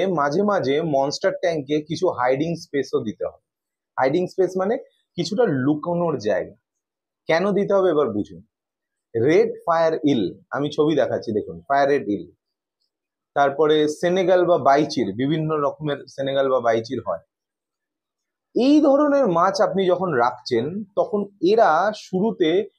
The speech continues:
একটু hiding space খোঁজে, বুঝতে হবে ব্যাপারটা। এরা hiding space খোঁজে, প্রথমে এরা একটু ভয় পায়, প্রথমে এরা একটু লুকিয়ে থাকে, আড়ালে থাকতে চায়।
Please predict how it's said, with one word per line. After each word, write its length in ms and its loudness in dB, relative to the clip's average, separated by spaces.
একটু 220 -2
hiding 420 -2
space 280 -4
খোঁজে, 240 -6
বুঝতে 260 2
হবে 160 4
ব্যাপারটা। 440 -2
এরা 300 4
hiding 440 0
space 240 0
খোঁজে, 300 2
প্রথমে 580 -2
এরা 240 4
একটু 300 -2
ভয় 200 4
পায়, 300 2
প্রথমে 400 -2
এরা 100 2
একটু 260 -4
লুকিয়ে 500 0
থাকে, 340 -2
আড়ালে 380 4
থাকতে 360 -4
চায়। 240 0